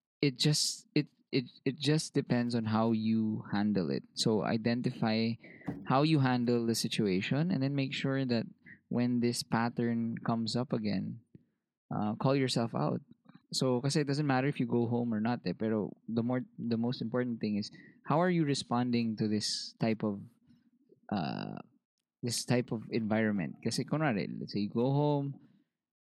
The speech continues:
no matter what the options are, ang point is, paano ka ba magre-respond? And yun yung kailangan mo tingnan. Tingnan mo sarili mo, "Oh, okay, pag meron palang ganitong toxic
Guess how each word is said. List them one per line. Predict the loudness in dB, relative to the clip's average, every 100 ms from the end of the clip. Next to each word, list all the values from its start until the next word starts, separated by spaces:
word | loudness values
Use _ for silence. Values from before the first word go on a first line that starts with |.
| -20 _ -16
no | -4 2 4
matter | 6 6 4
what | 4 2
the | 0
options | 0 0 -2 0
are, | 2 2 0
ang | -2 -2
point | -2 0
is, | -2 -2 -4 -10 -16 _
paano | -2 0 0
ka | 0
ba | 0
magre-respond? | 0 0 0 -2 -4 -6 -4 -6 -12 -18 -12
And | -2 0 0 0 -6 -10 -4
yun | -2 0
yung | 0
kailangan | 0 0 0
mo | -2
tingnan. | -4 -2 -2 -4 -8 -18 _ _ _ _ _
Tingnan | -4 0 0
mo |
sarili | 0 0 2 0
mo, | -2 -4 -10 -20 _
"Oh, | 0 2 2
okay, | 2 0
pag | 0 -2
meron | 0 0 0 0
palang | -2 0
ganitong | 0 -2 -2 -4 -4 -4
toxic | -4 -4 -4 -4